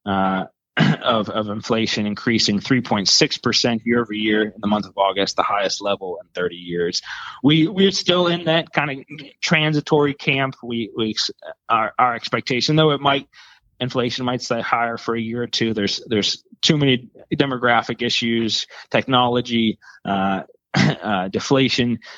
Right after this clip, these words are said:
issues that, that we think on a longer term basis will come into play. Though, like, like we've said, uh, over the next few years, we could see some higher, some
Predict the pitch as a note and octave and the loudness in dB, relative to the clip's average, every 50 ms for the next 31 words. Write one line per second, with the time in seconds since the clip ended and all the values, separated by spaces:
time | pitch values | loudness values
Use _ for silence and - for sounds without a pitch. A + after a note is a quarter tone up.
0 | - - - B2 A#2+ - - A#2+ A2+ A2+ A#2 G#2 - A#2 G#2+ G#2 - - - G#2 | -10 -4 0 0 2 2 2 2 2 2 2 2 2 2 2 0 -2 -2 0 0
1 | G#2 G#2+ A#2 A2+ - - A2 G#2 G#2+ G#2 G#2+ G#2 A2+ G#2+ G#2 A#2 A2+ A2+ A#2+ A#2+ | 2 2 0 0 0 0 0 0 0 -2 -2 -2 0 0 0 0 0 0 0 -2
2 | A2+ G#2+ G#2 - - A2 G#2 G2+ G2+ G2 G2 G2 F#2 - - G2+ G2 - - - | -2 -6 -4 -2 -2 -2 0 0 0 2 2 0 0 0 0 0 2 0 0 -2
3 | - - - - G#2 G2+ - A#2+ A2+ G#2 G#2+ G#2+ - - A#2 A2+ A#2+ A#2 A#2 A#2 | -6 -14 -12 -6 -4 -2 0 0 0 2 0 0 0 2 2 4 4 4 2 2
4 | A#2 G#2 - - - A3+ D#3 A#2 A2 A2+ A2 - - B2+ A2+ A2+ A2 - - A2 | 0 0 -2 -8 -10 -10 -6 -2 0 0 0 -2 -4 -4 -2 -2 -2 0 0 -2
5 | - - - A2+ G#2+ G#2 G2+ - _ - - - _ - F#2 F#2 F2+ F#2 - - | 0 2 2 2 2 0 0 -4 _ -20 -20 -16 _ -2 0 0 0 0 -2 -2
6 | - G#2+ G2+ G2+ G2+ G2+ G2 G2 G2 - - - - - - - A2+ G#2 G2+ G2+ | 0 0 0 2 2 2 2 2 2 0 0 -2 -2 -4 -2 0 2 2 4 4
7 | G2+ G2+ G2 F#2+ - A2 A2+ G#2+ - A2+ G2 F#2 - - G#2 G2 F#2+ - - F#2+ | 4 4 2 0 0 -2 -2 -2 0 0 0 2 2 2 2 2 0 0 -2 -2
8 | E2+ F#2+ F#2+ F#2 F2+ F#2 F#2+ F2+ G2 F#2+ F#2 F#2 | -2 0 0 0 2 0 0 0 -2 -2 -4 -4